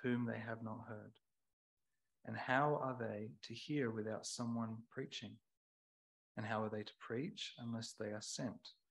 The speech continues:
As it is written, 'How beautiful are the feet of those who preach good news.'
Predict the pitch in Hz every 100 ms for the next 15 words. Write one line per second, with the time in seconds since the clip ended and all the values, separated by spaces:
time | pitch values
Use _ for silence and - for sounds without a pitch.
0 | _ _ _ 107 104 101 107 117 127 143
1 | 147 - _ _ - 110 110 120 135 135
2 | 131 - 110 107 - 120 120 113 - 113
3 | 113 - - - 107 104 - - - -
4 | - - - -